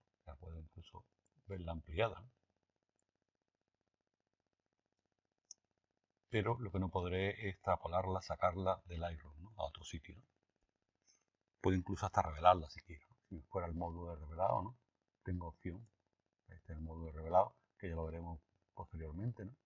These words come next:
Y ahí incluso, pues, puedo hacer un revelado de la imagen, ¿eh? Aclarar, oscurecer, en fin, lo que yo quiera hacer, ¿no? Pero no puedo, por ejemplo, pasarla a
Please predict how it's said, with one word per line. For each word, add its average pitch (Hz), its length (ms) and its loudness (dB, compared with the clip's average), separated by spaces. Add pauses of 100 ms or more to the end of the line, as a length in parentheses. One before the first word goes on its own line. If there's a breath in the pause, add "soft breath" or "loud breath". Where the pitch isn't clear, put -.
(460)
Y 80 60 -10
ahí 78 140 -8
incluso, 85 420 -12
pues, 90 180 -8 (380)
puedo 87 180 2
hacer 82 240 -8
un 82 320 -8 (160)
revelado 80 680 -4
de 90 240 -10
la 76 80 -10
imagen, 113 420 -8 (720)
¿eh? 101 160 -14 (540)
Aclarar, 78 320 -8
oscurecer, 82 640 -14
en 78 80 -14
fin, 76 260 -20 (540)
lo 90 80 -14
que 82 100 -8
yo 87 120 -8
quiera 80 160 -10
hacer, - 180 -20
¿no? - 80 -16 (2000)
Pero 120 320 8
no 101 140 2
puedo, 95 260 6
por 92 120 4
ejemplo, 92 260 2
pasarla 87 500 6
a 82 480 6